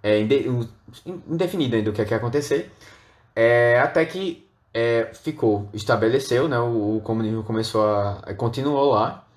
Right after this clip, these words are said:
né? Ficou. E a Rússia resolveu sair. A Rússia tinha um apoio lá, apoiava, tal, militarmente, financeiramente, et cetera. Saiu. Uma debandada, assim, muito parecida com o que aconteceu no Afeganistão,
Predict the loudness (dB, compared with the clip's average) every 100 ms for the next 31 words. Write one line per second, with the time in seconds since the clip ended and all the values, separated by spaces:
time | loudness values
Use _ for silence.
0 | _ -10 -10 -10 -2 0 0 -6 _ _
1 | -20 -20 -20 -20 -2 2 4 4 0 2
2 | 2 2 2 2 2 0 2 0 -4 -14
3 | _ _ _ -4 0 0 -2 -4 -2 0
4 | 0 0 2 2 4 2 2 2 4 4
5 | 4 0 -4 -4 -2 -4 -4 -4 -4 -4
6 | -4 -4 -6 -4 -2 -2 -2 -2 -4 -2
7 | -4 -4 -16 -20 -20 -14 -8 -2 0 2
8 | 2 -2 -10 _ _ _ _ -6 -4 0
9 | 2 2 2 2 2 2 0 -6 -2 -2
10 | 0 0 0 0 -2 -2 -2 0 0 0
11 | -2 -2 -2 -2 -2 0 0 -2